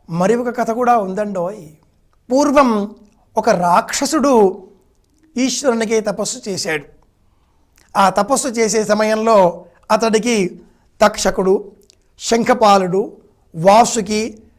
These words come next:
మొదలుగా గల అష్టవిధ నాగములు తోడ్పడ్డాయి. ఈ ఎనిమిది నాగములను అతడు రెండు కావడులకు రెండు వైపులా కూడా, కావడికి రెండు వైపులా కూడా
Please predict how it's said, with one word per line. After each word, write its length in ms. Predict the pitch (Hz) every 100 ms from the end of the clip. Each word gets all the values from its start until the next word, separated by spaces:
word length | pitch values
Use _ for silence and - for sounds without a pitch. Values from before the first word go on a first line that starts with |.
| _
మొదలుగా 460 | 220 233 247 240 226
గల 480 | 220 233 240 202 202 - - _ -
అష్టవిధ 540 | 220 - 294 262 240
నాగములు 1000 | 226 196 214 269 277 262 262 220 202 - - _ _ _ _ _ -
తోడ్పడ్డాయి. 720 | 208 220 220 156 160 160 143 _ _ _ _ -
ఈ 60 |
ఎనిమిది 540 | 247 220 196 240 269 269
నాగములను 1000 | 233 247 254 254 254 247 240 185 170 - _ _ 220
అతడు 560 | 226 226 240 180 - - _ _ -
రెండు 320 | 160 214 208
కావడులకు 880 | 202 196 226 247 240 226 240 202 202 - -
రెండు 240 | 180 233
వైపులా 400 | 240 240 240 226
కూడా, 400 | 214 220 233 208 -
కావడికి 680 | 208 220 233 214 220 202 185 - 175
రెండు 180 | 208
వైపులా 380 | 226 226 226 220
కూడా 460 | 202 208 214 180